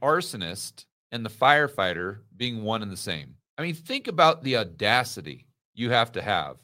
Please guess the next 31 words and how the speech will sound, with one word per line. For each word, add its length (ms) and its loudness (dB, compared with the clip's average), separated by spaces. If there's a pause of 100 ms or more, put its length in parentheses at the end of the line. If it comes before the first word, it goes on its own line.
(500)
to 100 -4
know 480 4
darn 500 2
well 300 2
you 200 -6
caused 540 -2
this 180 -6
problem, 520 -10 (240)
and 180 -6
then 240 0
to 260 -8
issue 300 -2
an 220 -8
urgent 440 -4
warning 680 -2 (360)
saying 680 -2 (300)
that 240 -4
these 240 -2
groups 400 0
that 240 -4
only 480 -4
responded 880 -2 (420)
to 80 -6
the 220 -4
incentives 960 -6 (260)
that 220 -6
you 180 -2
thrust 880 2
upon 320 -4
the 60 -8
market 580 -2